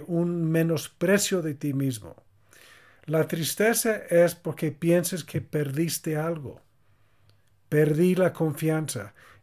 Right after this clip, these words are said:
ya no lo quiero tanto, ya no me quiere tanto". Entonces la pérdida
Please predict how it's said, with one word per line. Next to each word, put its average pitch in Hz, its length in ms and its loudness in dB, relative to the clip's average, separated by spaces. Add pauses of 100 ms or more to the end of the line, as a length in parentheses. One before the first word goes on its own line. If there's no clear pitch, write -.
ya 165 460 4
no 180 260 4
lo 165 220 2
quiero 156 340 -2
tanto, 160 420 -8 (120)
ya 160 340 2
no 185 200 0
me 170 200 -2
quiere 156 300 -4
tanto". 151 380 -6
Entonces 160 320 0
la 156 220 -4
pérdida 185 760 0